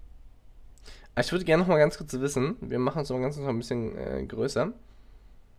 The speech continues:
ähm, ob wir Gegner besiegen können, wenn wir mit dem Speed durch den Kopf rushen. Weil es ging ja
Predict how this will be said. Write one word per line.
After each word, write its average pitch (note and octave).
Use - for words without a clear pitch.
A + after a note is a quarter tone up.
ähm, A#2+
ob A#2+
wir D3
Gegner C3+
besiegen C3+
können, D#3
wenn D3
wir D3+
mit C#3+
dem C3
Speed -
durch B2+
den B2
Kopf -
rushen. A2
Weil -
es -
ging G#3+
ja A#3+